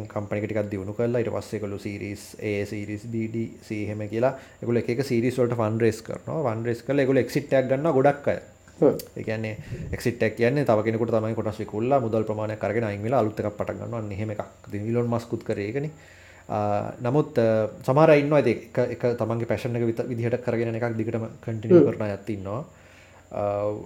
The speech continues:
Speaker 1: එත-, හැබැයි එතෙන්දී අර ගොඩාක් ඒගොල්ලෝ හරි මෙතෝඩිකල් කියන එක පැහැදිලි. ඒ කියන්නේ, අ, ගොඩක් වෙලාවට ඒ යන ප්‍රොසෙස් එකක් තියෙනවා. ඒ ප්‍රොසෙස්
Speaker 2: හ්ම්.
Speaker 1: එක, අ, ට අනිත් එක ඒ රටවල් වල සල්ලි තියෙනවා. ඒ කියන්නේ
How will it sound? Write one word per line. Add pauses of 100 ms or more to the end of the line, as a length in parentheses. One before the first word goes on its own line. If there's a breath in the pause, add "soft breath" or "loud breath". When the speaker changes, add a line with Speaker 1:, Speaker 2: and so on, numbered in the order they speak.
Speaker 1:
එත-, (140)
හැබැයි
එතෙන්දී
අර
ගොඩාක්
ඒගොල්ලෝ
හරි
මෙතෝඩිකල්
කියන
එක
පැහැදිලි.
ඒ
කියන්නේ, (680 soft breath)
අ,
ගොඩක්
වෙලාවට
ඒ
යන
ප්‍රොසෙස්
එකක්
තියෙනවා.
ඒ
ප්‍රොසෙස්
Speaker 2:
හ්ම්.
Speaker 1:
එක, (600 loud breath)
අ, (400)
ට (220)
අනිත්
එක
ඒ
රටවල්
වල
සල්ලි
තියෙනවා.
ඒ
කියන්නේ